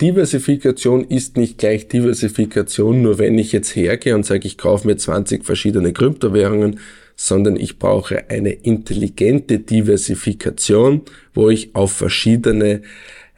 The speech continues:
äh, Coin-Klassen aufgeteilt bin. Aber wie gesagt, da mehr zu im letzten Podcast. Und eines, was ich dir noch mitgeben kann, und das ist so eine Sache, die eigentlich so gut wie immer aufgeht, mach das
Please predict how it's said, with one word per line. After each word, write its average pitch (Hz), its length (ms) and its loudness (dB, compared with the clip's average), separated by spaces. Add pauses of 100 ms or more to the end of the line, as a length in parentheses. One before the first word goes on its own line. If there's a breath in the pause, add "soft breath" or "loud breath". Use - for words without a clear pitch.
(100)
äh, 98 300 0 (120)
Coin-Klassen 101 1160 0 (100)
aufgeteilt - 720 -2
bin. 82 160 0
Aber 82 220 -2
wie 104 100 2
gesagt, 101 540 -2
da 92 320 -2 (280 soft breath)
mehr 101 380 2
zu 104 400 -2
im 92 280 -4
letzten - 560 -6
Podcast. - 680 -2 (400 loud breath)
Und 101 300 -2
eines, 127 340 2
was 110 160 0
ich 98 100 -2
dir 104 120 2
noch 110 260 2
mitgeben 143 560 2
kann, 110 300 0
und 107 160 0
das 101 160 2
ist 110 200 0
so 101 300 2 (300 loud breath)
eine 98 220 0
Sache, 92 500 -2
die - 260 -2
eigentlich 95 540 -2
so - 160 -4
gut 117 260 0
wie 113 120 0
immer 165 360 2
aufgeht, 120 540 -2 (480 loud breath)
mach 107 420 2
das - 320 -4